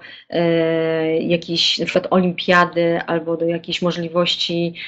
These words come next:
dodatkowych zajęć i podstawą jest na przykład to, że jest pochodzenia romskiego. Są znane sprawy w edukacji, to są głównie sprawy, które były rozpatrywane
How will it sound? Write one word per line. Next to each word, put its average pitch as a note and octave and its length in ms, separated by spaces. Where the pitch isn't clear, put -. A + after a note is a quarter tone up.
dodatkowych F3 600
zajęć E3+ 960
i G3 640
podstawą F#3+ 500
jest F3+ 220
na E3+ 80
przykład E3+ 300
to, E3+ 140
że F3 80
jest E3+ 160
pochodzenia D#3+ 560
romskiego. - 680
Są A3+ 420
znane F#3+ 480
sprawy E3+ 540
w E3 160
edukacji, F3 880
to G3 100
są F3+ 180
głównie F#3+ 520
sprawy, G3 340
które F#3+ 260
były F3+ 220
rozpatrywane F3+ 840